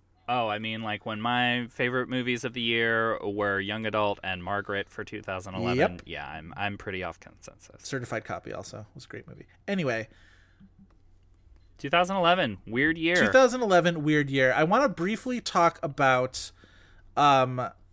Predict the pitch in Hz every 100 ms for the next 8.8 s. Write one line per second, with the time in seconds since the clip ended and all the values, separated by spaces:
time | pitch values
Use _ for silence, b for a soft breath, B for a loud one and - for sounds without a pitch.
0 | - _ _ _ 135 143 - 165 151 151
1 | 131 120 113 107 80 101 - 127 120 117
2 | 117 107 107 110 - 104 95 98 104 -
3 | 101 98 - 98 - - - - - -
4 | 123 123 190 240 - 185 165 147 127 123
5 | 113 110 - - b b b b - 131
6 | 135 117 - - 165 - 160 156 185 202
7 | - 143 131 151 151 160 147 139 127 127
8 | 127 131 139 123 113 147 131 120